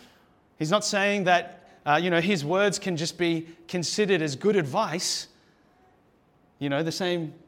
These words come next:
kind of advice you might get from your grandmother or from the internet.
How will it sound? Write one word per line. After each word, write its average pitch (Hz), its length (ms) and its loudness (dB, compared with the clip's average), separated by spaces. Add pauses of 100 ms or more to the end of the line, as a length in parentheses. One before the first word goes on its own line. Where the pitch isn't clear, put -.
kind 175 200 0
of 170 60 -2
advice 151 380 -2
you 170 80 -4
might 147 180 -4
get 170 140 -2
from 151 180 -6
your 131 100 -6
grandmother 165 480 -2
or 139 100 -2
from 151 160 -6
the 131 100 -4
internet. 147 440 -4